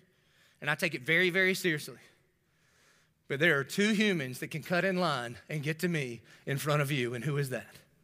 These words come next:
It's those two little ones that have my last name and half my chromosomes. They don't have to wait in line for their dad.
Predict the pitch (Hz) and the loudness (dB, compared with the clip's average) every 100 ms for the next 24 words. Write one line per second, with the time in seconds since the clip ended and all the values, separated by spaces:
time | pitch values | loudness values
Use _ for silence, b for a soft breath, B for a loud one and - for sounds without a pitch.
0 | b b b b b b _ 135 143 131 | b b b b b b _ -10 -6 -4
1 | - 156 156 170 147 127 127 143 143 151 | 0 2 4 4 2 -2 -2 0 2 2
2 | 151 147 170 156 147 123 147 143 127 170 | 4 2 2 0 0 0 -2 -2 -4 -2
3 | 156 139 120 104 - - _ b b b | 0 -2 -6 -12 -18 -20 _ b b b
4 | _ 143 160 180 185 175 165 160 165 160 | _ 2 4 4 4 2 2 2 2 0
5 | 156 147 131 143 131 123 113 | 0 0 -2 -6 -4 -2 -2